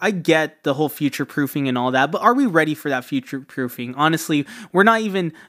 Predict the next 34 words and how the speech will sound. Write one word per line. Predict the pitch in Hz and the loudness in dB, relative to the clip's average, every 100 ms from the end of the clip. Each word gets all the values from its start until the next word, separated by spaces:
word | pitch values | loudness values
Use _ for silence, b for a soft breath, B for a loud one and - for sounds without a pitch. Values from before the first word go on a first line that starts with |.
| 156 | -6
distributing | 151 151 - 143 143 139 135 | -4 -2 -4 -2 0 0 -2
stuff | - 139 131 - | -4 0 0 0
in | 131 135 | -6 -8
twelve | 127 - 131 131 | -6 -4 -4 -4
K. | - 139 | -6 -2
We're | 160 | 0
not | 233 285 | 0 0
even | 262 175 | 0 -2
distributing | 143 190 - 190 175 180 156 | 0 0 0 -6 -4 -2 -2
a | |
lot | 135 143 147 | 0 0 0
of | |
stuff | - 151 143 | -2 -4 -4
in | 131 - | -6 -2
eight | 151 147 | -2 -2
K | 135 123 | -4 -2
yet. | 120 120 | -4 -2
Yeah, | 190 214 131 | 2 2 2
I | 143 | -2
get | 156 156 | -2 -2
the | |
R | 139 131 | -2 -2
five | - 131 127 | 0 -2 -2
came | - 131 127 | -6 -4 -2
out, | 123 B B B | -4 B B B
but | 175 | 0
it's | 175 | 2
still | - 254 | 2 2
the | 190 190 | 0 -4
only | 160 185 190 | -2 0 -2
camera | 170 - 156 156 143 | -6 -2 0 2 0
that | 127 120 - | -2 -8 -6
does | 123 143 151 | -2 0 2
that | 180 208 - | 2 2 -8